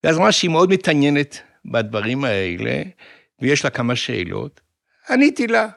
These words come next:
על השאלות שיש לה. הזוג הזה שפגשתי בהונגריה,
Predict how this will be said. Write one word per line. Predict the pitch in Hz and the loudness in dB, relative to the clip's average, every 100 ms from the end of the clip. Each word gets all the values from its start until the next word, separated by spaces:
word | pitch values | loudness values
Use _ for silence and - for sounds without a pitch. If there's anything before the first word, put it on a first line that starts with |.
| _ - | _ -8
על | 190 | -2
השאלות | 180 143 180 170 165 165 | -2 -2 -2 -2 -2 -6
שיש | - 156 139 - | -10 -10 -10 -12
לה. | 135 - _ _ _ _ _ _ _ _ _ _ _ _ _ _ _ _ _ _ _ _ _ _ _ _ _ - | -18 -20 _ _ _ _ _ _ _ _ _ _ _ _ _ _ _ _ _ _ _ _ _ _ _ _ _ -4
הזוג | 113 196 220 | 0 4 4
הזה | 135 147 110 117 - - | 4 0 -2 -6 -16 -14
שפגשתי | - 110 101 120 151 131 | -12 -10 -8 -4 -4 -6
בהונגריה, | 107 98 95 131 120 85 98 | -8 -8 -6 -6 -6 -10 -12